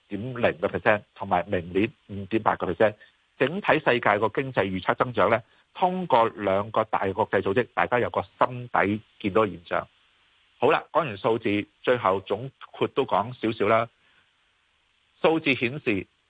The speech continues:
西方依然受到呢一個呢通脹壓力，加息未完，經濟發展係有困難。第二，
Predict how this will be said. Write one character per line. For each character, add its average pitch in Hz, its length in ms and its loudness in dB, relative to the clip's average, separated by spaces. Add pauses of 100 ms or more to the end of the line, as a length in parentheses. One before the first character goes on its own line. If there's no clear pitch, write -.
(340)
西 180 280 2
方 156 360 0 (100)
依 170 140 -4
然 110 160 0
受 98 160 0
到 101 160 2
呢 120 160 4
一 - 20 0
個 95 220 0
呢 101 260 0 (380)
通 123 320 -4
脹 95 200 2
壓 90 140 0
力， 85 220 -2 (240)
加 156 240 6
息 - 180 -4 (120)
未 95 160 2 (140)
完， 87 140 0 (320)
經 160 160 0
濟 107 160 2
發 95 160 -2
展 104 160 -8
係 98 120 -4
有 82 80 0
困 82 220 -6
難。 82 140 -6 (320)
第 139 80 6
二， 123 340 2